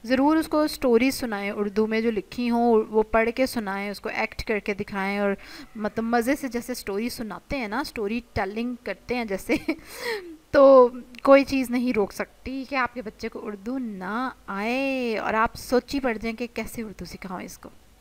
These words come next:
ठीक है। So just take the initiative। और बच्चे जो हैं naturally they follow their parents, वो built इस तरह के हुए होते हैं। तो मुझे तो लगता है कि जो भी चीज़ बच्चे के लिए आसान बनानी हो parents वो खुद सीख लें और उसके सामने कर दें। Uh, that is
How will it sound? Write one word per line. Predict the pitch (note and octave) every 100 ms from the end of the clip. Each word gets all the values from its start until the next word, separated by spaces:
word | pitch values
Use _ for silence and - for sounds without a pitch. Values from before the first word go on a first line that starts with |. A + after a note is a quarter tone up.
| - - - - -
ठीक | B3+ D4+
है। | D#4
So | D#4
just | A#3+ C4+ C#4+ -
take | A#3 A3
the | C4+
initiative। | C#4 C4+ - A3 - B3+ G4+ - - - -
और | G#3+ G#3+ G#3+
बच्चे | A3 G#3+ B3+
जो | B3
हैं | C4+ C4+
naturally | B3 G#3+ - B3 C4 C4
they | C4 -
follow | G3+ F#3 G#3+
their | A#3+ B3 G#3
parents, | F3 G3 C4 D4+ -
वो | C4 A3+
built | G#3 A3 C4
इस | C4+ A#3
तरह | - A3+
के | A#3 B3
हुए | G#3+ G#3
होते | A3 A#3
हैं। | C4 C#4+ - - - - -
तो | A#3+ A#3+
मुझे | A#3 B3
तो | B3+
लगता | B3+ - C4
है | C#4
कि | C4+
जो | A#3 A3
भी | A#3+
चीज़ | B3+ A#3
बच्चे | A3 A3+
के | A3+
लिए | A#3+
आसान | A#3 G#3+ G3+ G#3+
बनानी | A#3 A3 A3+
हो | A#3
parents | A#3 G#3+ F#3+ G#3 G#3+
वो | A3
खुद | A#3+
सीख | A3+ - G#3 -
लें | A3
और | A3
उसके | G3+ F#3+
सामने | F3+ F#3 G3+
कर | G#3
दें। | F#3+ A#3+
Uh, | C#4 - - - - A3+ A3+
that | A#3 A#3
is | B3+